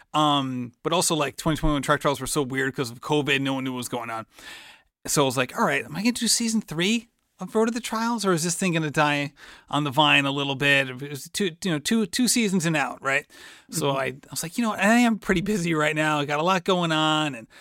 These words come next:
Speaker 1: I'm also coaching a lot of, you know, coaching, like, thirty athletes." And I'm like, "You know what? Like, I maybe I'll just won't do Road to the Trials, but I'll just do an Instagram poll just to see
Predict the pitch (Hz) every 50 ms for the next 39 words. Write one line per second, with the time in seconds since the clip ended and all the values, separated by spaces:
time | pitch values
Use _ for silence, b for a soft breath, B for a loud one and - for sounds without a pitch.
0 | B B - 170 196 185 - 151 127 - 196 196 190 180 - - 190 175 175 170
1 | 165 160 160 165 170 170 160 - 165 147 139 139 - - 185 170 - 175 160 147
2 | - - 151 151 143 139 139 139 135 - 147 143 131 - - 117 107 B B B
3 | B B B B - - - - 208 247 233 214 220 208 196 - - - 117 -
4 | - _ _ _ _ _ _ _ 202 240 277 311 302 294 269 214 - - - 196
5 | 180 151 165 139 143 143 139 131 127 - - 123 123 123 127 131 - - 185 208
6 | 240 247 240 214 254 240 208 180 185 175 - - 160 160 170 160 147 131 - -
7 | 147 139 139 147 - - 285 247 - - 165 - - 160 147 139 131 127 120 -